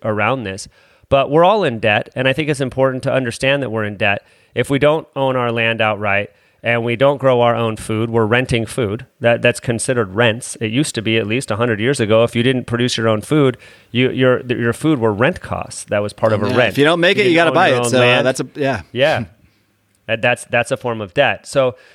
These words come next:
Speaker 1: student debt is essentially debt in order to be able to learn a skill that you don't know, that you don't get taught from your family,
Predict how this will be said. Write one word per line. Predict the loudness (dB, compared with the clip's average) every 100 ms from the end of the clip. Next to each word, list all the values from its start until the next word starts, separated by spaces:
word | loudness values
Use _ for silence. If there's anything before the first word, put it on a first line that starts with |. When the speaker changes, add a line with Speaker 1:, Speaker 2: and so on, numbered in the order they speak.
| -16
Speaker 1:
student | -2 0 0 2
debt | 2 2
is | -2 -6
essentially | -2 -2 -2 -6 -8
debt | -8 -2 0 0 -2 -10 _ _ _ _ -2
in | 0
order | 2 0
to | 0
be | 0 0
able | 0
to | -4 -2
learn | 0 2
a | 0
skill | -4 -4 0 2 2
that | -2 -4
you |
don't | 0 0 0 -2
know, | -2 0
that | -2 -2
you |
don't | -2 0
get | -2
taught | 2 0 0
from | -4
your | -6
family, | -2 0 0 -4